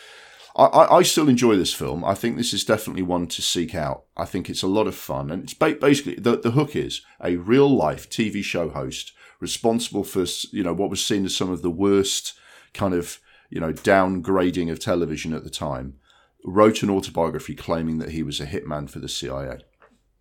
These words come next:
whatever, with Sam Rockwell in the lead role, whatever you think you're gonna get watching that film, that's what you get. So if you haven't seen it and that, that appeals to you, I think you should watch it.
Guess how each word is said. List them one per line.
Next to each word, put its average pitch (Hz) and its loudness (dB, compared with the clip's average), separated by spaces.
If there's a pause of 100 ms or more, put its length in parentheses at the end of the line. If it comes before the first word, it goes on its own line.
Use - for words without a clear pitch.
(880)
whatever, 117 4
with 110 0
Sam 113 2
Rockwell 92 2
in 85 -2
the 82 -2
lead 80 -2
role, 67 -4
whatever 107 2
you 135 2
think 123 0
you're 104 2
gonna 98 0
get 104 2
watching 107 -4
that 104 -2
film, 113 -4 (260)
that's - -4
what - -8
you - -12
get. - -12 (100)
So - -4
if 87 -2
you 95 -4
haven't 104 2
seen 92 0
it 69 -8
and 87 -8
that, 82 -4 (280)
that 95 -2
appeals 92 -2
to 71 -8
you, 67 -10 (280)
I - -4
think - -6
you 73 -10
should - -10
watch - -8
it. - -10